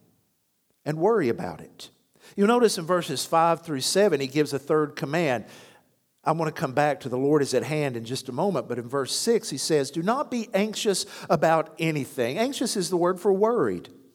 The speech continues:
Don't let your mind be consumed with fear. Now, often, I, and I've heard this, and you may have too, is people will often excuse their anxiety by saying, "I'm not worried, I'm just concerned."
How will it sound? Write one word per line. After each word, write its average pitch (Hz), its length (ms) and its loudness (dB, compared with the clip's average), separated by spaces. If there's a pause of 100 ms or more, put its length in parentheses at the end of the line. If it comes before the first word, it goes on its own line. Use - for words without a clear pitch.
(1600)
Don't 254 120 2
let 277 160 2
your 240 80 4
mind 208 380 4
be 214 100 2
consumed 202 680 2
with 147 180 -2
fear. 160 520 2 (840)
Now, 208 180 4
often, 233 360 4
I, 170 180 2
and 160 160 0
I've 151 140 2
heard 180 260 0
this, 147 280 0
and 143 80 -6
you 175 100 0
may 156 140 2
have 139 180 0
too, 185 320 4
is 123 120 -4 (280)
people 208 560 2
will 185 320 2
often 208 240 0
excuse 214 680 0
their 160 160 4
anxiety 151 640 0
by 131 160 2
saying, 175 420 2 (180)
"I'm 208 180 2
not 269 280 2
worried, 202 640 2 (200)
I'm 147 220 -2
just 175 440 0
concerned." 117 1000 -4